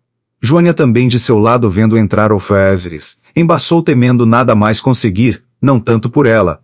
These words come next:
como pelo estado em que ficara a donzela, mas a mulatinha era fértil em recursos, e de uma tenacidade invencível.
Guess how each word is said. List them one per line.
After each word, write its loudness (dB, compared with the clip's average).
como 0
pelo 0
estado 0
em 0
que -4
ficara -2
a 2
donzela, 0
mas 0
a 2
mulatinha 0
era 2
fértil -2
em 2
recursos, -2
e 0
de 0
uma 0
tenacidade 0
invencível. 0